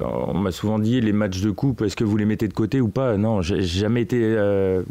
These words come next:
c'est, ça re-, rejoint ce que je disais tout à l'heure, où un match, on le commence, alors, bah, des fois, on est moins bien, euh, ça va pas, on pense qu'on n'y est pas. Mais moi, quand j'ai, à chaque fois que j'ai entamé, même quand j'étais jeune, quand j'ai entamé un match, c'était pour le gagner.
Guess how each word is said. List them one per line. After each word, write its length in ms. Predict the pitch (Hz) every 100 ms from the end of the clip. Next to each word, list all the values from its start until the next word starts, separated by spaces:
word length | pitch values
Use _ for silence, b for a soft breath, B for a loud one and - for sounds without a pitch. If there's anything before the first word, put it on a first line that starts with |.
| 98
c'est, 240 | - - 92
ça 160 | 98
re-, 260 | 104 98 104
rejoint 380 | 101 107 117 113
ce 80 |
que 80 | 107
je 40 | 95
disais 220 | 95 98
tout 140 | 92
à 80 | 120
l'heure, 180 | 147 139 B B B B
où 100 | 113
un 80 | 113
match, 240 | 127 151 117
on 140 | 104
le 80 | 98
commence, 400 | 113 120 139 -
alors, 260 | 101 98 85
bah, 220 | 85 95
des 140 | 98
fois, 160 | - 113
on 80 | 95
est 40 |
moins 200 | 98 104
bien, 500 | 110 123 135 135 131
euh, 340 | 98 95 92
ça 140 | 90 92
va 160 | 90
pas, 320 | 80 117 120 107
on 100 | 95
pense 260 | 101 -
qu'on 160 | 92 92
n'y 120 | 95
est 60 | 110
pas. 180 | 147 B B B B -
Mais 140 | 98
moi, 200 | 98 120
quand 160 | 123 104
j'ai, 480 | 95 95 98 87 92
à 100 | 87
chaque 200 | - 120
fois 140 | 131
que 60 | 110
j'ai 80 | 110
entamé, 360 | 107 107 107
même 220 | 107 117 113
quand 100 | 107
j'étais 280 | 107 107
jeune, 220 | 107 151 151
quand 140 | 101
j'ai 120 | 87
entamé 300 | 95 95 98
un 80 | 101
match, 200 | 131 -
c'était 160 | - 87
pour 120 | 92
le 60 |
gagner. 300 | 95 110 117